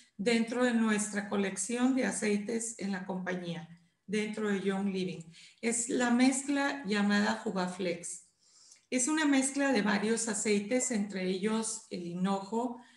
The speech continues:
que, eh, brinda un soporte y un bienestar a nivel de sistema digestivo, el geranio, que es delicioso,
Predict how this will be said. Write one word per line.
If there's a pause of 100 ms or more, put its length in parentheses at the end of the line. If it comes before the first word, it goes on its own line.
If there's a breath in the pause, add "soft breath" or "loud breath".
(240 loud breath)
que,
eh,
brinda
un
soporte
y
un
bienestar
a
nivel
de (220 loud breath)
sistema
digestivo,
el
geranio,
que
es
delicioso,